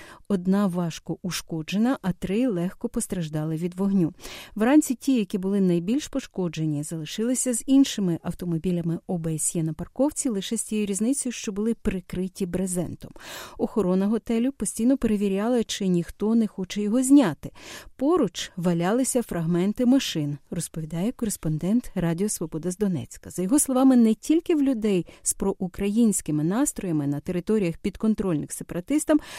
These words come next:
робота обсе викликає незадоволення. Також серед багатьох прихильників так званого Д Н Р переважно нарікають на те саме: брак ефективності місії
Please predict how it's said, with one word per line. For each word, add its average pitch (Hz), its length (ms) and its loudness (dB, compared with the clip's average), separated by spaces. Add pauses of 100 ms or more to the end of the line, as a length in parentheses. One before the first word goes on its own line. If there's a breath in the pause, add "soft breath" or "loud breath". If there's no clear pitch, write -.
(160 loud breath)
робота 214 520 2
обсе 240 840 2
викликає 202 580 -2
незадоволення. 214 800 -2 (300 loud breath)
Також - 320 -4
серед 208 240 -4
багатьох 202 480 -2
прихильників 226 720 2
так 156 200 -8
званого 156 400 -2
Д 175 120 -2
Н 233 200 6
Р - 160 -2 (400 loud breath)
переважно 247 640 4
нарікають 240 560 2
на 196 120 4
те 226 180 0
саме: 170 460 4 (140)
брак 190 440 -2 (100)
ефективності 214 1000 0 (320 soft breath)
місії 175 720 2